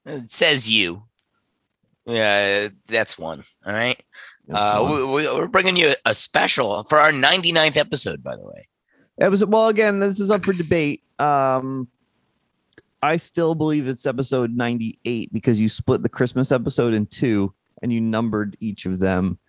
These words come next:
Speaker 2: uh, differently when they really were just one episode.
Speaker 1: Oh boy, we're just going full inside baseball on this episode now.
Speaker 2: Yeah, well.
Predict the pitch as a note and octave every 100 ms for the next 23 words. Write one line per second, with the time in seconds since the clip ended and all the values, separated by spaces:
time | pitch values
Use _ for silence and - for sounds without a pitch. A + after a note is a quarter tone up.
0 | _ _ _ - G2+ F#2+ F2+ F#2+ F#2 A2
1 | G#2 F2 B1 C2 C2 G2 G2+ G2+ G2+ F#2+
2 | F2 F#2 E2 F2+ G2+ D#2 B1 F#2+ - A1+
3 | - - D#2 C#2+ C#2+ C2+ F2+ A#2+ E2 C2+
4 | C#2+ - C#2 C#2 - G2 F2 D2+ D2 C#2
5 | C#2 D2 - A1 A1+ C2+ C2 C2 - -
6 | A#1 A#1 A#1 B1 G2+ F#2 F2 B1+ A2 A2+
7 | A2